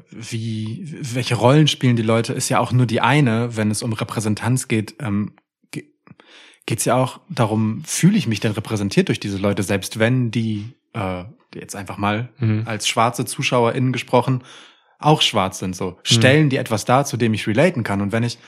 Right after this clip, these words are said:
Speaker 1: mir dann den Unterschied einfach, also, ne, auch nur ich aus meiner weißen Draufguck-Perspektive angucke, ähm, zwischen W W E und halt A E W,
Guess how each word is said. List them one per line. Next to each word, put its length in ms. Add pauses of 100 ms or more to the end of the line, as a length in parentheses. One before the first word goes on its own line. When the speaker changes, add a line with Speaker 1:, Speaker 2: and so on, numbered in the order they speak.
(220)
Speaker 1:
mir 140
dann 160
den 140
Unterschied 500
einfach, 320 (120)
also, 260
ne, 280
auch 220
nur 320
ich 140
aus 180
meiner 400
weißen 380
Draufguck-Perspektive 1080
angucke, 440 (1080)
ähm, 360 (520)
zwischen 300
W 240
W 220
E 260
und 260
halt 160
A 60
E 140
W, 280